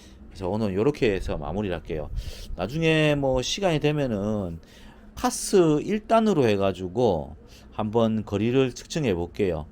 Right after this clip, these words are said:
완충을 해가지고 또 얼마나 달릴 수 있는지. 어, 일 단으로 하면은 뭐 좀 더 많이 달리지 않을까라고 생각은 하는데 모르겠습니다. 하도 뭐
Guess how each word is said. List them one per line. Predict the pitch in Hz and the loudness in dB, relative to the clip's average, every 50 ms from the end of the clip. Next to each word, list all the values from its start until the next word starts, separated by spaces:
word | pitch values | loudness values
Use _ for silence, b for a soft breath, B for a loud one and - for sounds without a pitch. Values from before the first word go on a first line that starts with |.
| - - | -16 -14
완충을 | 78 85 90 85 - - 127 120 110 | -12 -10 -10 -10 -6 -4 -2 0 0
해가지고 | 95 90 92 90 85 87 87 80 - | 0 0 -2 -4 -4 -6 -10 -8 -6
또 | 101 90 | -4 -4
얼마나 | 78 76 78 92 101 104 | -4 -4 -4 -2 -2 -2
달릴 | 104 110 113 120 104 | -2 -2 -2 -2 -4
수 | - - - | -6 -8 -10
있는지. | 90 87 90 95 92 87 87 80 78 80 82 80 - B B B B B B B B | -8 -6 -6 -8 -8 -8 -8 -6 -6 -6 -8 -8 -10 B B B B B B B B
어, | - 95 | -4 -2
일 | 120 147 160 | 0 0 2
단으로 | - 190 190 190 185 165 143 | 4 4 4 6 6 6 6
하면은 | 127 120 117 113 107 107 101 98 98 95 95 92 90 90 87 85 87 87 85 85 82 82 82 82 82 80 80 80 82 - - - - - - - - - - - - | 4 4 4 2 0 2 0 0 0 0 -2 -2 -4 -4 -6 -6 -8 -8 -8 -8 -8 -8 -8 -10 -10 -10 -10 -12 -12 -14 -16 -18 -20 -20 -20 -20 -20 -20 -20 -18 -12
뭐 | - 101 104 | -10 -10 -6
좀 | - 165 175 | -6 -4 0
더 | 165 165 | 0 2
많이 | 123 90 90 95 | 4 4 2 4
달리지 | 127 147 151 143 123 117 120 | 2 2 2 2 0 0 0
않을까라고 | 90 78 90 113 139 - - 127 110 95 80 78 - - - - - - - - - - 90 104 110 | 0 0 -2 -4 -6 -2 2 2 4 4 2 0 -6 -18 -20 -20 -20 -20 -20 -16 -4 0 4 4 4
생각은 | 107 - 135 139 139 135 135 123 | 2 0 -2 -2 0 0 0 -2
하는데 | 113 131 135 139 139 131 117 101 85 85 85 87 87 85 80 | -2 -2 -2 -2 -2 -2 0 0 2 2 0 0 -2 -4 -6
모르겠습니다. | 73 73 78 90 95 92 - - - 95 92 82 78 71 - - B B B B B B B B B - - | -6 -6 -6 -4 -6 -6 -8 -8 -8 -8 -6 -6 -8 -10 -10 -16 B B B B B B B B B -18 -12
하도 | 104 117 123 123 120 | -10 -6 -2 -2 -2
뭐 | 113 95 87 85 78 | -2 -2 -4 -4 -6